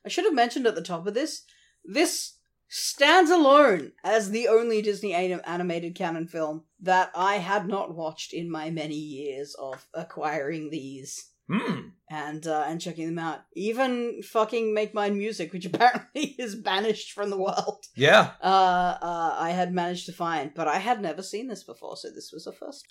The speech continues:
Speaker 2: Oh, uh, also, uh, this is, uh, one of the first instances I remember of a Disney movie with just straight up slurs in it.
Speaker 1: Oh, yeah, that's right. Was, I was gonna ask, was that, uh,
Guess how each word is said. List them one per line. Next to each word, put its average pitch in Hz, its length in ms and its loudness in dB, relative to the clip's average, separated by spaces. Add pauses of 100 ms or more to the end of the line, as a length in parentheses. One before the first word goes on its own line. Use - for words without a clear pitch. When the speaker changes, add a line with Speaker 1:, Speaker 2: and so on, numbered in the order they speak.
(100)
Speaker 2:
Oh, 247 340 8
uh, 139 220 6
also, 170 420 0 (400)
uh, 127 380 0 (260)
this - 400 -2
is, 131 300 -2
uh, 135 280 6
one 135 140 2
of 151 80 0
the 160 80 4
first 165 340 2
instances 170 460 -6
I 175 80 4
remember 175 480 0
of 156 80 0
a 156 60 -2
Disney 180 320 -2
movie 185 280 2
with 180 220 -2
just 180 320 -2
straight 147 440 0
up 175 120 -2
slurs 175 500 4
in 160 100 0
it. 233 140 0 (440)
Speaker 1:
Oh, 294 640 12
yeah, 196 560 8
that's 175 320 0
right. 151 300 -2 (200)
Was, 208 160 0
I 240 120 6
was 247 120 0
gonna 453 240 4
ask, 220 260 0
was 185 140 -6
that, 190 240 4 (160)
uh, 175 280 0